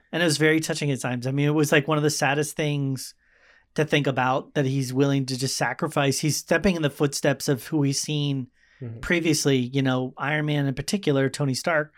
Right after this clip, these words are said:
Speaker 1: willing to lay down his life for the better, the greater good.
Speaker 2: Mm-hmm.
Speaker 1: Um,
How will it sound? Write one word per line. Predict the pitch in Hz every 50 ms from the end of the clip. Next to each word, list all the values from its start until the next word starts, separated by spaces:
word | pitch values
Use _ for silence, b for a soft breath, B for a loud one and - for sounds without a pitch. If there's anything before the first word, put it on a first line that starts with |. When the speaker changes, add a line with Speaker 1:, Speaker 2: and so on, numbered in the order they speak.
| b b b b b b b b -
Speaker 1:
willing | 147 156 160 165 160
to | 151 160
lay | 143 139 147 147
down | 143 156 147 139
his | 147 139 120 117 120
life | 131 139 143 147 143 135 - - - - _ _ _ _ _ _ _ _ _ _ _
for | - - - - 151 160 170 170 160
the | 139 139
better, | 120 143 143 139 139 135 131 123 127 131
the | - 147
greater | 123 156 147 139 143 127
good. | 117 117 139 151 151 135 127 120 135 143 - _ - 139
Speaker 2:
Mm-hmm. | 120 117 120 113 110 101 _ _ _ - 139
Speaker 1:
Um, | 139 135 131 131 131 131 127 127 135 -